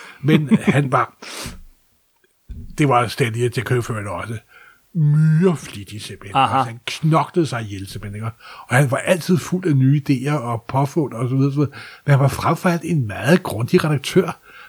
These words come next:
Speaker 1: der lavede om og forme. Kan vi ikke gøre det i stedet for at lave forsiden om, og så videre, så videre.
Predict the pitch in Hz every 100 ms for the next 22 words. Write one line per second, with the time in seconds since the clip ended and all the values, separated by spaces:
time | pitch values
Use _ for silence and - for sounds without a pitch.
0 | - 135 123 135 135 - 147 165 151 156
1 | 143 135 147 - - 123 123 160 - 175
2 | - 156 - 156 - 151 143 147 127 127
3 | 135 - 135 156 - 156 135 156 160 131
4 | - 131 139 143 147 131 135